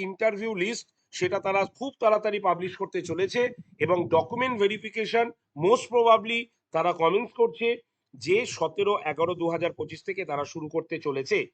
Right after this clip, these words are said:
এবং ফার্দার অ্যানাউন্সমেন্টের জন্য বা জানার জন্য অবশ্যই তাদের ওয়েবসাইটে ফলো করতে বলেছে, যেটা তারা পাবলিশ করবে।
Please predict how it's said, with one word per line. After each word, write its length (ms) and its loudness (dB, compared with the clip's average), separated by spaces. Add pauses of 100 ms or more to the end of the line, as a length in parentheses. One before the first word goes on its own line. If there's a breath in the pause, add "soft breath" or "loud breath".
(380)
এবং 200 8 (180)
ফার্দার 420 -2 (480)
অ্যানাউন্সমেন্টের 640 0
জন্য 240 -2
বা 200 4 (420 soft breath)
জানার 320 2
জন্য 260 0 (300)
অবশ্যই 420 -2
তাদের 400 -2
ওয়েবসাইটে 500 0 (140)
ফলো 200 2
করতে 260 2
বলেছে, 420 0 (320 soft breath)
যেটা 240 0 (240)
তারা 220 2 (300)
পাবলিশ 380 0
করবে। 260 -4